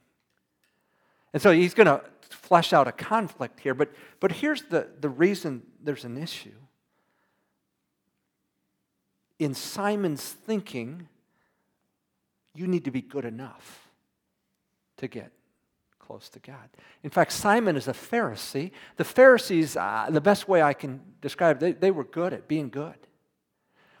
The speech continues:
They, they had taken the Old Testament and they had added six hundred and forty precepts to it. I mean, do you, do you tithe on, on dry weight or, or wet weight? I mean, they had, they had all these rules down and, and they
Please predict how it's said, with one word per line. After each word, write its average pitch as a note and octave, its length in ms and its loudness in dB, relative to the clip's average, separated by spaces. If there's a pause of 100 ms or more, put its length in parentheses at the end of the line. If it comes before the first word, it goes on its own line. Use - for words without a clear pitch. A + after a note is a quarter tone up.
(260)
They, D3+ 220 4
they G3+ 160 6
had G#3 180 2
taken A3 360 4
the D3+ 100 -2
Old F3+ 220 2
Testament D#3+ 500 -2 (180)
and D3 120 0
they G3+ 100 8
had E3+ 180 4
added F#3 380 2
six - 240 0
hundred G3 240 0
and C#3+ 100 -8
forty F3 280 0
precepts - 680 -8
to - 180 -12
it. - 160 -20
I - 20 -4
mean, D#3 140 -4 (280)
do E3 100 -10
you, A#3 280 0 (380)
do E3 80 -14
you A3+ 100 -4
tithe G3+ 460 2
on, B2 240 2 (640)
on B2+ 100 -8
dry C#3 260 -2
weight A#3 240 -2
or, C3 80 -10
or B2+ 220 -12
wet C3+ 280 -8
weight? A2 300 -20
I C#3+ 60 -8
mean, C#3 260 -12
they F3 160 -4
had, E3 200 -10
they F3 80 -4
had E3+ 160 -8
all F3+ 200 -8
these F3+ 300 -14
rules E3+ 320 -6
down C#3 180 -4
and, A#2+ 240 -12
and C3+ 160 -14
they F#3 140 -12